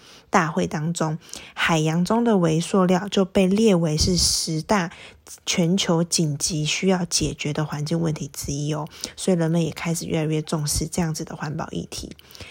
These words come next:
那我首先想跟大家先介绍一下什么叫做微塑料。在科学界中啊，我查了一下，其实没有很直接的去定义“微塑料”三个字，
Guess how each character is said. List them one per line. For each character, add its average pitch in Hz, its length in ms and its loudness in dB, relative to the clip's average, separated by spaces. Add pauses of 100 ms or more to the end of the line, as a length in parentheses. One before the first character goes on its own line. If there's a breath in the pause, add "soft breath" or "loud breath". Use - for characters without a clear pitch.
(240 loud breath)
那 226 120 0
我 226 40 2
首 175 160 -2
先 185 220 0
想 185 220 -8
跟 170 220 0
大 175 140 0
家 170 80 -2
先 185 160 -2
介 208 200 0
绍 202 200 -2
一 175 40 -2
下 185 200 -4
什 170 140 -6
么 151 100 -4
叫 165 140 0
做 175 180 0
微 147 220 -2
塑 160 260 -2
料。 143 240 -6 (1300 loud breath)
在 214 240 4
科 233 320 2
学 185 220 0
界 196 260 4
中 185 220 2
啊， 165 180 -2
我 160 100 -4
查 160 340 0
了 170 220 0
一 170 120 0
下， 202 320 2 (200 loud breath)
其 - 140 -2
实 254 140 0
没 233 120 2
有 214 140 4
很 156 380 -4
直 170 240 0
接 240 260 6
的 254 140 6
去 214 160 -2
定 208 260 2
义 185 140 2
“微 151 240 -4
塑 170 240 -2
料” 160 180 -4
三 151 140 -12
个 156 100 -8
字， - 220 -8